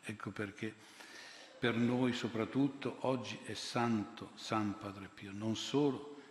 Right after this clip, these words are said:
per i due miracoli che erano ufficialmente riconosciuti dopo la morte per farlo diventare beato e santo, ma per le migliaia di miracoli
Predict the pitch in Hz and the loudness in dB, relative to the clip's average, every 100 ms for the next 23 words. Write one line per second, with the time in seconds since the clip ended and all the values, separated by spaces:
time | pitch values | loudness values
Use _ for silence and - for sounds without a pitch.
0 | - 92 90 - 113 98 92 95 113 - | -14 -10 -8 0 0 2 0 2 2 0
1 | 104 95 92 90 - 95 95 95 98 107 | -4 -4 -8 -10 -12 -10 -10 -10 -10 -6
2 | 101 101 107 104 104 95 - 98 95 - | -2 0 0 0 -4 -6 -4 -4 -2 0
3 | 123 127 101 98 - 101 98 117 131 - | 2 2 -2 -6 -4 -4 0 4 4 2
4 | - 247 - - - - 101 - 104 101 | -8 -10 -12 -20 -20 -10 -8 -4 -4 -2
5 | 98 98 98 107 101 101 104 104 - 101 | -4 -2 2 2 0 0 0 0 -2 -2
6 | - 127 117 101 - - - 101 113 - | 2 4 4 0 -4 -10 -10 -6 -4 -6
7 | - - - _ - 110 107 107 107 101 | -14 -20 -20 _ -6 -4 -2 0 0 -2
8 | 107 147 180 165 120 113 107 95 92 - | 2 4 4 2 2 2 2 0 -4 -8
9 | - 95 | -12 -12